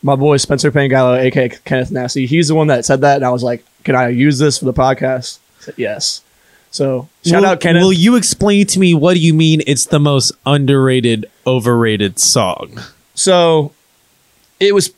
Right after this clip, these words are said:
Speaker 1: like, "Hey Ya" is still played to this day. Like, you hear
Speaker 2: Yep.
Speaker 1: it all the
Speaker 2: It's a
Speaker 1: time.
Speaker 2: wedding song.
Speaker 1: Yeah, I,
Speaker 2: It's a
Speaker 1: I
Speaker 2: wedding
Speaker 1: was
Speaker 2: song.
Speaker 1: at, I was at the Fun Dome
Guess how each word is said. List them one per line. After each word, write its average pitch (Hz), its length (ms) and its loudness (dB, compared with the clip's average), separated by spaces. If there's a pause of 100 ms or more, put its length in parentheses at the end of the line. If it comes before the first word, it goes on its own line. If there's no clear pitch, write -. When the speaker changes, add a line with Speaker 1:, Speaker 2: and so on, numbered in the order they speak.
Speaker 1:
like, 156 140 0
"Hey 185 200 2
Ya" 180 160 4
is 147 100 0
still 160 300 0
played 135 420 0
to 135 60 -8
this 143 200 -2
day. 139 240 2
Like, 120 200 -2
you 156 120 0
hear 156 240 0
Speaker 2:
Yep. - 80 -2
Speaker 1:
it - 100 -20
all 143 220 2
the 180 80 -2
Speaker 2:
It's - 80 0
a 180 40 4
Speaker 1:
time. 156 80 2
Speaker 2:
wedding 170 320 0
song. - 180 2
Speaker 1:
Yeah, 147 260 2
I, 165 160 2
Speaker 2:
It's 156 100 -4
a 135 40 2
Speaker 1:
I - 20 2
Speaker 2:
wedding 170 180 2
Speaker 1:
was 175 100 2
Speaker 2:
song. 165 140 4
Speaker 1:
at, - 100 -10
I 160 140 0
was 170 220 2
at 151 100 0
the 151 80 0
Fun 170 320 -2
Dome 139 600 -4